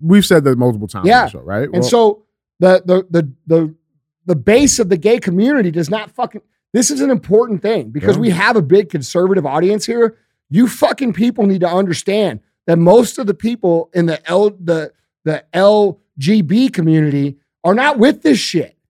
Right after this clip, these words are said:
Speaker 1: Well
Speaker 2: at all.
Speaker 1: And, uh, behind door number three, this headline reads, "L G B, drop the T."
Speaker 2: Holy shit. I didn't even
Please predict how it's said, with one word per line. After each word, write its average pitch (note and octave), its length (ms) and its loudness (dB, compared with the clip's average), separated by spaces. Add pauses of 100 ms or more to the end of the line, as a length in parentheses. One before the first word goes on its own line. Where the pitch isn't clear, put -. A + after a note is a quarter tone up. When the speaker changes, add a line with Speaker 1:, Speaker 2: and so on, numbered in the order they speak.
(120)
Speaker 1:
Well G#2+ 220 -8
Speaker 2:
at G3+ 180 2
all. G3+ 440 0 (1500)
Speaker 1:
And, G#2 400 -4
uh, G#2 180 -2
behind C#3 340 2
door D#3+ 140 6
number D3+ 180 2
three, A3+ 320 2 (1000)
this C#3 120 2
headline F#3 300 4
reads, G#3+ 300 4
"L G3 200 6
G G3+ 220 4
B, A3 360 4
drop E3+ 340 2
the A3+ 100 -2
T." C#4 400 4
Speaker 2:
Holy A3+ 260 -2
shit. C4+ 520 -4
I C#4 80 2
didn't G3+ 160 6
even A3+ 40 6